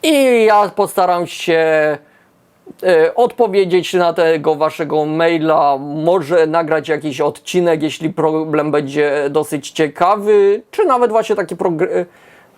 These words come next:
problemy typowo szkolne też możecie jak najbardziej przysyłać, e, chętnie i takie odcinki pokażę, jak rozwiązać różnego rodzaju zadania ze szkoły, czy to z liceum, czy to ze studiów, więc, e,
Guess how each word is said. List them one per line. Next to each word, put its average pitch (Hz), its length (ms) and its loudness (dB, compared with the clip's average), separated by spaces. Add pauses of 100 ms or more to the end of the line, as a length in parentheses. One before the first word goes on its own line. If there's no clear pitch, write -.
problemy 185 680 2
typowo 165 600 0
szkolne 165 600 -2
też 175 320 -2
możecie 160 440 -2
jak 143 320 -2
najbardziej 147 500 -2
przysyłać, 170 840 -2
e, 151 480 2
chętnie 160 340 0
i 156 140 -8
takie 165 300 0
odcinki 151 580 -6 (500)
pokażę, 147 440 0
jak 147 180 2
rozwiązać 147 560 0
różnego 151 440 0
rodzaju 147 400 0
zadania 135 800 -2 (540)
ze 165 180 2
szkoły, 139 680 0
czy 139 120 -8
to 135 140 -2
z 123 60 -8
liceum, 143 360 -2
czy 139 120 -6
to 139 120 -2
ze 139 160 -2
studiów, 156 480 0 (720)
więc, 160 380 -2
e, 170 60 2